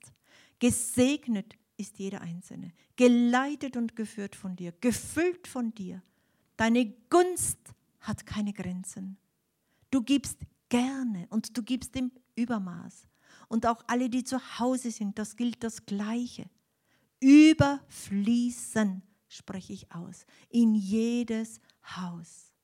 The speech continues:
an Geist, an Leib und an Seele.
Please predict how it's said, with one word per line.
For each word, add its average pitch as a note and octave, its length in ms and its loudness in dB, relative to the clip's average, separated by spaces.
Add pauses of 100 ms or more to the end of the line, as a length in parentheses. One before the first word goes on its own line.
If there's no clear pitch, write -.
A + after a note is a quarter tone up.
(160)
an G3 240 -6
Geist, G#3 600 -6 (540)
an G#3+ 220 0
Leib F#3 600 -6 (580)
und F3+ 200 -6
an D#3 180 -10
Seele. D#3+ 420 -14